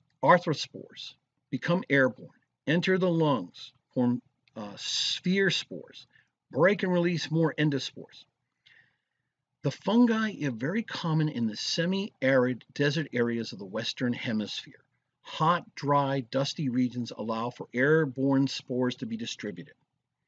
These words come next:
Rainfall promotes the growth of the fungus, and therefore the infection can occur by traveling through endemic areas. If you ask people, "Have you been to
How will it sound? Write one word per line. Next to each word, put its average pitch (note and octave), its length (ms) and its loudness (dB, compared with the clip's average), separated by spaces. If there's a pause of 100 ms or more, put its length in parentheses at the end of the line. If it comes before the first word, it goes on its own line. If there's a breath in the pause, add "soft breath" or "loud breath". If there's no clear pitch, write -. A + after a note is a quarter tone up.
(680)
Rainfall F3+ 760 4
promotes C#3 560 4
the B2+ 140 -4
growth C3+ 400 0
of A2+ 100 -4
the A#2 80 -4
fungus, - 720 -6 (680)
and A2+ 120 -4
therefore C3+ 360 2
the A#2+ 140 -4
infection D3 580 -2
can C#3+ 160 -4
occur C3 340 -4
by A#2 180 -6
traveling B2 520 -2
through A2 240 -6
endemic G#2 500 -6
areas. - 380 -16 (640 soft breath)
If - 180 -6
you C#3 60 -6 (100)
ask F3+ 360 -2
people, D#3+ 340 0
"Have B2 180 -2
you A2+ 140 -2
been E3 500 2
to C3 560 2